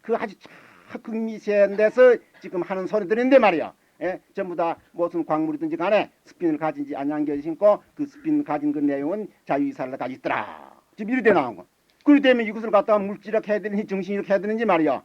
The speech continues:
물질이라고 해도 안 되고, 어? 또 정신이라고 해도 안 된단 말이야. 그런 동시에 말이지, 예? 이것이 즉 정신이고 물질이다.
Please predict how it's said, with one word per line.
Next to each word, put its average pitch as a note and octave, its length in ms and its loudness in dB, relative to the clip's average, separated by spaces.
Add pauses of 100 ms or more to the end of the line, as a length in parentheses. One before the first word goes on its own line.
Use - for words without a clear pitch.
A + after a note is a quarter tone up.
(140)
물질이라고 G3+ 440 0
해도 F#3 140 0
안 F3+ 100 -2
되고, G#3+ 380 4 (180)
어? F#3+ 360 -2
또 G3+ 120 -2
정신이라고 F#3+ 420 -2
해도 F3 180 -2
안 F#3 60 -2
된단 A3 180 2
말이야. B2 200 0 (300)
그런 B3+ 240 -2
동시에 G#3 420 4
말이지, F3+ 300 0
예? G#3 300 6 (400)
이것이 G3+ 320 -8
즉 G#3 200 -16
정신이고 E3+ 460 -6
물질이다. C#3+ 720 -10